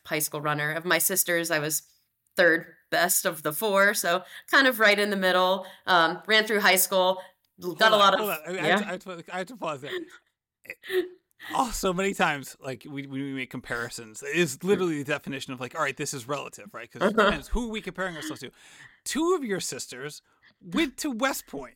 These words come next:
Speaker 2: So let's not, <laughs> when you say I'm av-, like, I'm subpar
Speaker 1: Mm-hmm.
Speaker 2: compared to my sisters,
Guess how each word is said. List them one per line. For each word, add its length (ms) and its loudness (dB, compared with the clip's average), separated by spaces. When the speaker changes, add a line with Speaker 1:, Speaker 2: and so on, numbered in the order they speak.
Speaker 2:
So 180 -10
let's 260 -4
not, 140 2
<laughs> 180 2
when 140 2
you 80 -8
say 240 -6
I'm 300 -4
av-, 260 -10
like, 240 -10
I'm 120 -4
subpar 480 2
Speaker 1:
Mm-hmm. 20 -2
Speaker 2:
compared 320 -4
to 60 -6
my 140 -8
sisters, 480 -8